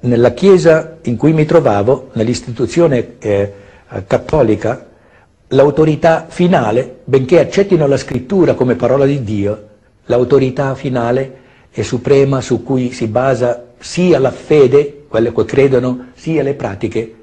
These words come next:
è quello che dice il Papa, quello che insegna la Chiesa.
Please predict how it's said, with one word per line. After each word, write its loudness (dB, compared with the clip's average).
è -6
quello -2
che -6
dice -6
il -4
Papa, -8
quello -4
che -6
insegna -6
la -8
Chiesa. -8